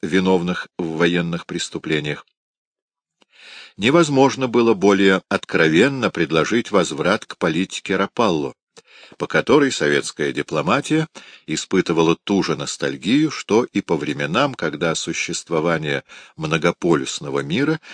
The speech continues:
позволяло С С С Р играть на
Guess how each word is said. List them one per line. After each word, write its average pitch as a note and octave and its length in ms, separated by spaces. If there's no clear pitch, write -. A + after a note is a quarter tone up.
позволяло D#2+ 800
С A#2+ 240
С A2+ 220
С - 120
Р G2+ 220
играть E2 460
на D#2+ 320